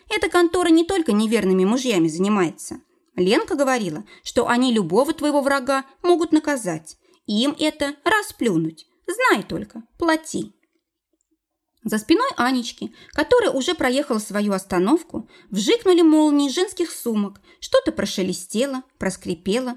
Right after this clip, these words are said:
стукнуло, и через минуту женщина продиктовала приятельнице название конторы, адрес и номер телефона. Название было до того мудрёное, что Анечка, как ни старалась запомнить его, не смогла,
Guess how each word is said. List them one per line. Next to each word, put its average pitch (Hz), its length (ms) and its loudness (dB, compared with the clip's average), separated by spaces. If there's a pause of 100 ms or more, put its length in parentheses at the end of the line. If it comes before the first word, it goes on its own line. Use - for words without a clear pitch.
стукнуло, 226 800 -4 (320)
и 226 80 -2
через 320 220 2
минуту 440 340 2
женщина 269 480 2
продиктовала 202 580 -2
приятельнице 233 840 -4 (240)
название 349 420 2
конторы, 220 640 0 (160)
адрес 233 460 -2
и 226 80 -4
номер 190 260 0
телефона. 175 600 -8 (440)
Название 392 500 2
было 311 260 0
до 214 140 0
того 214 340 0
мудрёное, 208 680 0 (180)
что 254 260 0
Анечка, 359 420 2
как 247 180 -2
ни 202 100 0
старалась 226 540 -2
запомнить 190 560 -2
его, 190 280 -2
не 220 220 2
смогла, 254 600 -2